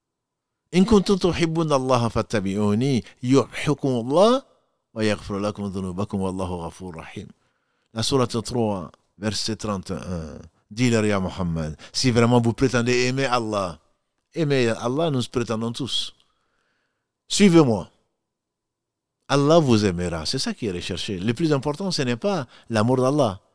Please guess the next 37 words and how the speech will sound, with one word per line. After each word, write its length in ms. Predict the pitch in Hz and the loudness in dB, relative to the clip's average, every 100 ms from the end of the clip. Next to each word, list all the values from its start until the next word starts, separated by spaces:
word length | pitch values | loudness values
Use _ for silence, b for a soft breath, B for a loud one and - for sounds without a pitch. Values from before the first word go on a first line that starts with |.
| _ | _
c'est 160 | - 110 | -6 -4
que 80 | 117 | 0
Allah, 240 | 110 117 | 0 0
il 80 | 107 | 0
t'aime. 340 | - 101 69 65 _ _ _ _ _ _ _ _ _ - | 2 0 0 -10 _ _ _ _ _ _ _ _ _ -4
Ce 100 | 107 | -2
n'est 80 | |
pas 140 | 113 160 | 4 4
que 100 | 139 | 4
toi, 160 | 160 | 2
tu 120 | 147 143 | 2 2
aimes 160 | 127 | 0
Allah. 380 | 117 135 127 82 _ _ _ _ _ _ _ _ - | -2 -4 -4 -8 _ _ _ _ _ _ _ _ 0
Tout 100 | 294 | 2
le 60 | |
monde 160 | 294 127 | 4 2
prétend 260 | 123 113 | 2 2
aimer, 340 | 107 104 104 - _ 117 120 - | 2 2 0 -4 _ -4 -4 -6
aime, 300 | 127 120 104 - | -8 -6 -8 -4
tout, 240 | 110 98 - | -2 -2 -4
tout, 220 | 120 104 - | -2 -2 -4
tous 200 | 131 123 | -2 0
les, 160 | 110 95 | 0 -2
toutes 240 | - 131 | -6 -2
les 100 | 127 | -2
personnes 400 | 113 113 117 101 | 0 -4 -4 -6
qui 180 | - 92 _ | -8 -12 _
disent 420 | 123 127 156 110 | -8 0 2 2
croire 280 | 117 147 135 | 0 2 2
en 160 | 113 110 | 2 0
Allah 360 | 135 156 226 240 B _ | 2 4 2 0 B _
prétendent 320 | 123 123 123 | 0 2 2
aimer 260 | 120 131 143 | 2 2 2
Allah 400 | 139 151 175 - B B | 4 6 6 6 B B
et 160 | 98 | -2
ch-, 220 | 90 - | 0 -2
et 380 | 101 107 107 127 | -2 -2 0 0